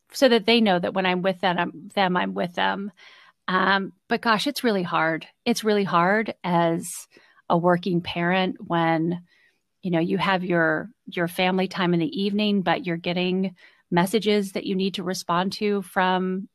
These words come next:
your, your work colleagues because you have a really important role. Um, that's hard. And my kids see that. And I try to explain and that, you know, they're still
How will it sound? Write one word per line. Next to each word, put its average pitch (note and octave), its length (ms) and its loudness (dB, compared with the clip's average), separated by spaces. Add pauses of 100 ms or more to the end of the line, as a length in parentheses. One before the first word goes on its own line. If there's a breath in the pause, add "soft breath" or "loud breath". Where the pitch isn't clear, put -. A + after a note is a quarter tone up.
(140)
your, F3+ 540 -2
your F#3+ 160 -2
work F#3 260 -2
colleagues F3+ 420 -2
because G3+ 260 -6
you G#3+ 80 -6
have G#3 220 -4
a G#3+ 120 -4
really G#3 280 -2
important G#3 460 -4
role. A#3 460 0 (560 loud breath)
Um, F3 480 0
that's A#3 200 0
hard. A#3+ 520 4 (140)
And F#3+ 180 0
my F#3+ 140 0
kids G#3+ 280 -2
see C4 200 -2
that. G3+ 320 0
And F3 140 0
I F3 260 0 (180)
try G#3 200 2
to G3 100 4
explain F3+ 640 2
and F#3+ 140 2
that, E3+ 260 -2 (1200 soft breath)
you G3 100 -6
know, D#3+ 80 -2
they're E3+ 140 2
still F3+ 640 4